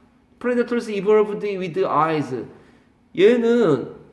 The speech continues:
어떤 눈으로 진화했냐면 facing forward, 앞쪽을 쳐다봐요. Which allows for bino-, binocular vision에서 쌍안경 모드야. 비너큘러가 쌍안경이라고 하는데 양안시라고 돼 있네요. 두 눈으로 딱 쳐다보는 거야.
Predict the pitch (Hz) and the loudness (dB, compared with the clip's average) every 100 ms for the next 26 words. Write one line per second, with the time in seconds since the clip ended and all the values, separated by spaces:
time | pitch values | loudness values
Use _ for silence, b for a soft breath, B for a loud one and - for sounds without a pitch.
0 | _ - 143 156 - 254 247 247 240 226 | _ -6 -4 -2 0 0 0 0 2 2
1 | 214 156 180 190 190 180 180 196 147 131 | 2 0 -6 -4 -2 -2 -4 -2 -4 -6
2 | - 214 214 220 214 208 214 240 240 214 | -4 -4 -4 -6 -8 -8 -4 -2 0 0
3 | - 139 233 233 220 175 135 131 185 - | -2 -4 -2 -4 -2 -4 -4 -4 -8 -16
4 | - _ _ - 185 202 185 185 180 165 | -20 _ _ -12 -4 -2 2 2 2 -2
5 | 180 190 180 143 156 180 185 185 180 175 | -4 -4 -4 -2 0 0 0 -2 -2 -2
6 | 151 117 110 160 196 240 233 - 214 190 | -2 -6 -4 -2 2 0 0 -4 -2 2
7 | 180 147 147 143 131 175 147 107 B B | 2 2 -2 -2 -2 -2 -2 -4 B B
8 | _ - 220 247 269 254 247 220 185 147 | _ 2 4 4 2 2 0 2 0 2
9 | 160 170 - - - _ _ _ _ - | 0 -2 -6 -18 -20 _ _ _ _ -6
10 | 156 208 208 196 180 196 202 214 190 180 | -2 -2 0 0 0 -2 -4 -2 -2 -2
11 | 160 143 131 123 139 165 175 - 131 156 | -2 -2 -2 2 4 4 0 -2 -2 0
12 | 156 147 170 147 117 120 160 160 B B | -4 -4 -4 -4 -6 -6 -8 -8 B B
13 | _ 185 226 233 214 202 - 151 185 - | _ -4 0 2 4 2 2 -4 -4 0
14 | 240 208 156 113 92 | 0 2 2 -2 -4